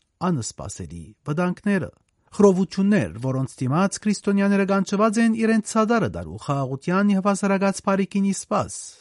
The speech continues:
Քերաբայձար Գալլագերը այս մեկը ընդգծեց Իստանբուլի Աթորանիստի եկեղեցվո մեջ մատուցած Սուրբ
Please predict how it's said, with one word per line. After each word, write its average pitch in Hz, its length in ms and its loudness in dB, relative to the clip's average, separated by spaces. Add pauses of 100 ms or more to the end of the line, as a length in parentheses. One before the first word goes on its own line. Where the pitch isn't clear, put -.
(120)
Քերաբայձար 123 600 -6
Գալլագերը 120 500 -4
այս 95 260 -12
մեկը 117 220 -6
ընդգծեց 214 500 2 (320)
Իստանբուլի 220 560 2
Աթորանիստի 220 640 2
եկեղեցվո 214 480 0
մեջ - 240 -6
մատուցած 113 480 -6
Սուրբ 120 180 -8